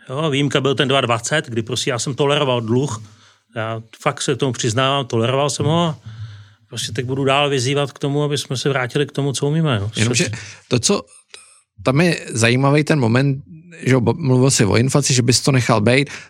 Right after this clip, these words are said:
Speaker 2: To Česká národní banka
Speaker 1: Jak,
Speaker 2: neudělala.
Speaker 1: jak co bych nechal bejt? Sazby, že bych nechal
Speaker 2: Ne,
Speaker 1: bejt.
Speaker 2: sazby,
Speaker 1: Ne,
Speaker 2: sazby.
Speaker 1: inflace, jo,
Speaker 2: Ne, ne, ne,
Speaker 1: jo,
Speaker 2: promiň.
Speaker 1: to je něco
Speaker 2: Sazby.
Speaker 1: jiného. A nechci
Speaker 2: Že, že by
Speaker 1: inflaci
Speaker 2: si zatím
Speaker 1: šest sedm.
Speaker 2: sazby
Speaker 1: Ano.
Speaker 2: nechal bejt,
Speaker 1: Ano.
Speaker 2: aby si dal příležitosti nadechnout
Speaker 1: Ano.
Speaker 2: se té ekonomice.
Speaker 1: Ano.
Speaker 2: Stal se opak.
Speaker 1: Ano,
Speaker 2: Jo?
Speaker 1: přesně tak.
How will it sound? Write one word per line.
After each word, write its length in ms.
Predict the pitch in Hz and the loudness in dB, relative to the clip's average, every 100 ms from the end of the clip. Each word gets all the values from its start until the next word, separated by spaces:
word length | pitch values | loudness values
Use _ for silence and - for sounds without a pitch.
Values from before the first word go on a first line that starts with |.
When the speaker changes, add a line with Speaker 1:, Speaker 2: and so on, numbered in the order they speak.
| - | 0
Speaker 2:
To 120 | 151 | 2
Česká 360 | 175 - 170 160 | 2 2 2 4
národní 320 | 143 151 160 | 4 2 0
banka 260 | 147 143 131 | 0 2 4
Speaker 1:
Jak, 100 | 107 | 4
Speaker 2:
neudělala. 360 | - 117 135 | 4 4 2
Speaker 1:
jak 140 | 127 - | 0 -2
co 120 | 170 | -2
bych 220 | 135 - | -4 -4
nechal 220 | 110 123 | -2 -2
bejt? 260 | 101 101 117 139 | -2 -4 -6 -2
Sazby, 400 | 202 151 123 95 | 0 2 -2 -2
že 100 | 120 | -2
bych 100 | 117 | -2
nechal 120 | 143 | 2
Speaker 2:
Ne, 40 | 220 | 2
Speaker 1:
bejt. 60 | 214 | 4
Speaker 2:
sazby, 280 | 196 127 | 2 2
Speaker 1:
Ne, 80 | 120 | 2
Speaker 2:
sazby. 160 | 180 190 | 4 4
Speaker 1:
inflace, 320 | 175 160 110 | 2 0 -4
jo, 60 | 101 | -2
Speaker 2:
Ne, 140 | 143 | 2
ne, 100 | 175 | 4
ne, 60 | 151 | 2
Speaker 1:
jo, 80 | 123 110 | 0 -2
Speaker 2:
promiň. 280 | 131 135 | -4 -4
Speaker 1:
to 80 | 151 | -2
je 140 | 151 156 | 0 0
něco 240 | 151 - | 0 2
Speaker 2:
Sazby. 160 | 131 139 | 4 4
Speaker 1:
jiného. 160 | 113 143 - - - - | 0 -2 -10 -20 -10 0
A 60 | |
nechci 180 | 151 123 | 0 2
Speaker 2:
Že, 80 | 165 | 2
že 40 | |
by 40 | 160 | 4
Speaker 1:
inflaci 280 | 160 190 190 | 4 6 4
Speaker 2:
si 80 | |
zatím 160 | 131 185 190 | 4 4 4
Speaker 1:
šest 0 | |
sedm. 140 | 226 214 | 2 2
Speaker 2:
sazby 280 | 190 156 165 | 2 2 2
Speaker 1:
Ano. 40 | |
Speaker 2:
nechal 320 | 160 147 135 107 | 0 0 -2 -2
bejt, 340 | 117 151 156 | 0 0 0
Speaker 1:
Ano. 80 | 123 | 2
Speaker 2:
aby 100 | 131 | 2
si 160 | - | 4
dal 160 | 123 127 | 4 2
příležitosti 640 | - 135 127 120 139 - 131 | 2 2 4 2 0 2 2
nadechnout 480 | 120 147 113 147 143 | 6 4 4 2 0
Speaker 1:
Ano. 60 | |
Speaker 2:
se 140 | 120 139 | 0 0
té 160 | 139 | 0
ekonomice. 540 | 123 120 110 123 120 131 | 0 -2 -2 -4 -2 0
Speaker 1:
Ano. 180 | 123 - - | 0 -2 -12
Speaker 2:
Stal 220 | - 160 | 0 2
se 120 | 196 | 4
opak. 300 | 175 113 92 - - - _ - | 2 0 -2 -6 -20 -20 _ -6
Speaker 1:
Ano, 220 | 123 113 - _ _ 107 | -4 -4 -8 _ _ 0
Speaker 2:
Jo? 60 | 120 | 2
Speaker 1:
přesně 160 | - | 0
tak. 180 | 107 110 | -2 -6